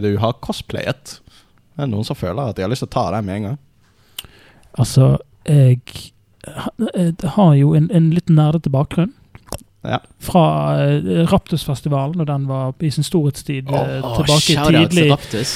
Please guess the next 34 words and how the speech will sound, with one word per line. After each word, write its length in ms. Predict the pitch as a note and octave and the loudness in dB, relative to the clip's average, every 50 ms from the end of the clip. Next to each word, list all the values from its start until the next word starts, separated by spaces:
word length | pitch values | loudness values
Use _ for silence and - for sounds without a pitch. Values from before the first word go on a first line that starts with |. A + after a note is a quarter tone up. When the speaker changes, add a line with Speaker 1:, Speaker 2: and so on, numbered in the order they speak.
| - - | 0 2
Speaker 2:
Ja, 100 | C#3+ A#2 A2 - | 2 4 4 2
ja, 120 | F3 - G2 - - - | 2 2 0 -4 -6 0
tidlig, 360 | - D#3+ D#3 D3+ D#3 D#3 D3 C#3 C3+ C3+ B2+ | 4 6 6 8 8 8 8 8 8 6 2
eh, 300 | B2 C#3 - F3+ D3+ D#3 D#3 | 0 -4 -8 -8 -10 -10 -10
hva, 100 | D#3+ E3 F3+ | -12 -12 -12
eller 180 | F3 F3 F#3+ G3+ | -12 -10 -10 -8
kan 140 | - C#4+ | -8 -8
det 60 | D4 E4 | -6 -6
være, 100 | E4+ C4 | -6 -4
det 60 | A#3 | -4
var 80 | C4+ - | -6 -6
to 120 | - C#4 A3 | -6 -6 -2
tusen-tallet 480 | - A3 - - D3 D#3+ C#3 B2+ B2 B2 | -2 -2 -2 0 2 2 2 0 -2 -4
en 160 | B2 A#2+ A#2+ | -4 -4 -4
gang. 120 | A#2+ B2+ - - _ | -6 -8 -8 -12 _
Eh, 460 | - F#3 E3 E3 D#3+ D#3+ D#3+ D#3+ E3 | 2 4 4 6 6 6 4 2 2
Speaker 1:
Ok, 100 | - - | 0 2
da. 100 | - F#3 | 4 6
Speaker 2:
men, 240 | F#3 F3+ F3 F3+ F3+ F#3 - | 6 6 6 6 4 2 0
eh, 640 | _ - F3 E3 E3 E3 E3 E3 D#3+ D#3+ D#3+ - F3+ | _ 2 4 4 6 6 6 6 6 4 4 4 4
jeg 80 | E3 F3 | 4 4
var 80 | F3+ | 6
med 140 | F#3+ G3+ F#3 | 6 6 6
i 60 | D#3 D#3 | 6 6
noe 100 | E3+ F3 | 4 4
som 160 | - F#3+ D3 | 4 4 4
het 300 | C#3+ C#3+ - - - - - | 4 4 2 -2 -18 -16 -4
Tegneserieloftet, 1120 | - - D#3 C#3 D3+ E3+ F#3+ - - F3 C#3+ C3+ B2+ C3 B2+ - - - - C3+ E3+ G3+ | -2 0 0 2 2 2 0 0 0 0 0 0 -2 -4 -6 -6 -8 -8 -6 -4 -4 -2
som 140 | - E3 D#3 | -2 0 0
var 80 | D3+ D3 | 0 0
på 180 | - D3+ C#3+ C3+ | 0 -2 0 0
atten 260 | C#3 - - - E3 | -2 -4 -2 -2 -2
åtti. 320 | F3 - _ - - A#2+ F3+ - _ _ _ - - - - - - - _ _ - | -2 -4 _ -10 -8 -8 -8 -8 _ _ _ -20 -20 -20 -20 -20 -20 -20 _ _ -10
Eh, 520 | - - - C#3 C3 B2+ B2+ B2+ B2+ B2+ | -8 0 2 2 4 4 4 4 2 0